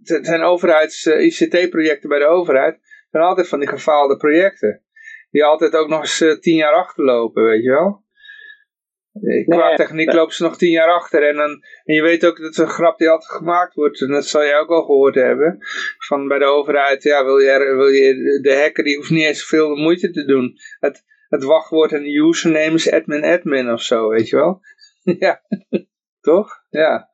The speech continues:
Speaker 2: Ja, ja, we zullen zien. Ik weet niet, ik denk niet dat ze, ja, dat het nou zo ontzettend moeilijk is om dat, eh, dat, eh, met een echte blockchain te doen, maar, nou ja.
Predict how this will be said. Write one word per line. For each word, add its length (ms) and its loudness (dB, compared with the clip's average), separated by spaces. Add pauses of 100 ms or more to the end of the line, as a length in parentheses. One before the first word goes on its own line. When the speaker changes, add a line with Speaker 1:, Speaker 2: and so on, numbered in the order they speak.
(320)
Speaker 2:
Ja, 380 2
ja, 120 2
we 140 0
zullen 320 2
zien. 200 0
Ik 160 0
weet 120 2
niet, 220 2
ik 200 2
denk 180 2
niet 220 0
dat 200 0
ze, 220 -2 (540)
ja, 220 0
dat 220 0
het 120 -2
nou 180 2
zo 260 4
ontzettend 440 2
moeilijk 280 4
is 140 4
om 140 2
dat, 260 0
eh, 220 2 (1300)
dat, 440 0
eh, 460 2 (560)
met 180 0
een 200 0
echte 360 -2
blockchain 440 0
te 100 0
doen, 220 4
maar, 340 0
nou 180 -2
ja. 140 -10